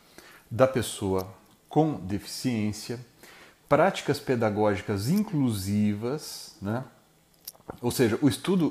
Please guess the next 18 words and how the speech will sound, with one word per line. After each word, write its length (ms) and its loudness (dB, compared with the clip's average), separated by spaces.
especial, 460 -2
o 100 -2
sistema, 440 0
o 60 2
atendimento 580 0
educacional 580 -2
especializado, 680 -2
de 100 2
acordo 320 0
com 180 -4
a 60 0
lei, 360 2
não 260 2
é 40 2
um 100 2
atendimento 640 2
especializado 800 -2
fora 680 10